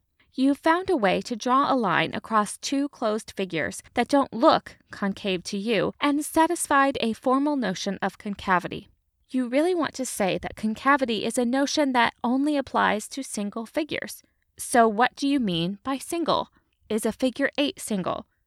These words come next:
Is it concave? You are in trouble. At this point, if you really cared enough, you'd go on to reinvent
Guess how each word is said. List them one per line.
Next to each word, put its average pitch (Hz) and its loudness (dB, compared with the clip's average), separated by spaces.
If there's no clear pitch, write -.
Is 202 -6
it - -4
concave? 208 -4
You 262 -2
are 233 2
in 220 0
trouble. - -2
At 277 2
this 427 0
point, 196 -2
if - -4
you 233 -4
really 285 2
cared 208 -4
enough, 160 -2
you'd 247 0
go 277 6
on 302 4
to 214 -4
reinvent 254 0